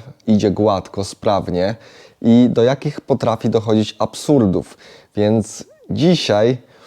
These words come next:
e, nie będę wychwalał Polski. E, ja nie ukrywam, że często to robię, bo mi się po prostu dobrze tutaj żyje i mnie póki co różne tego typu rzeczy nie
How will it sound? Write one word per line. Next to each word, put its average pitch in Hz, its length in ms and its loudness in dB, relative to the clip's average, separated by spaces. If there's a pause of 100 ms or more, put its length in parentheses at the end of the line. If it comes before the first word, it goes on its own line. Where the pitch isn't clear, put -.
(640)
e, 110 760 2
nie 113 140 2
będę 120 600 2
wychwalał 110 760 0 (640)
Polski. 104 640 0 (760)
E, - 100 -8 (640)
ja 147 220 2 (100)
nie 147 180 4
ukrywam, 131 400 2
że 135 100 -2
często 131 420 -2
to 165 140 0
robię, 160 200 2
bo 123 140 2
mi 131 160 2
się 131 140 -2
po 123 100 0
prostu 123 480 0 (340)
dobrze 113 360 0
tutaj 117 300 0
żyje 110 420 0 (400)
i 110 140 2
mnie 117 320 4
póki 113 340 0
co 113 480 2
różne 117 440 2
tego 117 320 0
typu 117 320 0
rzeczy 107 500 0
nie 104 400 0